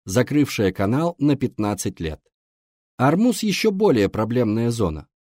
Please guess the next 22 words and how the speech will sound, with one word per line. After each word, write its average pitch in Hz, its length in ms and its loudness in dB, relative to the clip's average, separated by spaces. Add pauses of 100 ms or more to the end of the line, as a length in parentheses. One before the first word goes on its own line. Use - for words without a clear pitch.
(260)
В - 60 -12
своём 127 380 2
обращении 127 640 2
о 101 100 -2
положении 110 560 -2
страны 123 420 -2
в - 80 -10
тысяча 135 440 -6
девятьсот 98 400 -4
восьмидесятом 101 680 -4
году 123 280 -4
президент 117 580 -4
Картер 151 500 -4 (420)
провозгласил 165 760 2
то, 170 260 -2
что - 180 -4
вошло 151 340 0
в 113 80 0
историю 185 580 0
как 143 220 -4
доктрина 123 540 0
Картера. 82 540 -6